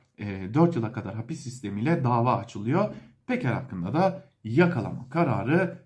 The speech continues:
çıkartılıyor ve Halil Falyalı da daha sonra uğradığı silahlı saldırıda hayatını kaybetmiş oluyor. Halil Falyalı portresinin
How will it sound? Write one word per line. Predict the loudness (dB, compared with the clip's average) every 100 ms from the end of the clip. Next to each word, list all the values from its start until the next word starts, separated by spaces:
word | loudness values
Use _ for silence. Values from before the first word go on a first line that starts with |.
| _
çıkartılıyor | -14 -4 -2 -2 -4 0 2 2 2
ve | 0 -2
Halil | 0 0 0
Falyalı | -4 -2 0 -2 -4 2
da | 2 2 -6 _ -4
daha | -2 -2
sonra | -4 -4
uğradığı | 0 2 2 2 2 2 -4 -18 _
silahlı | _ -14 0 4 6 6 2
saldırıda | -2 -8 -12 -12 -6 0 2 0 -6 _ _
hayatını | 0 0 0 0 2 4 2 -2 -2
kaybetmiş | -2 0 0 -2 0 -2 -2 -4
oluyor. | -2 2 4 4 4
Halil | 4 2
Falyalı | 2 2 4 2 0
portresinin | -2 -2 -2 -4 0 2 0 -4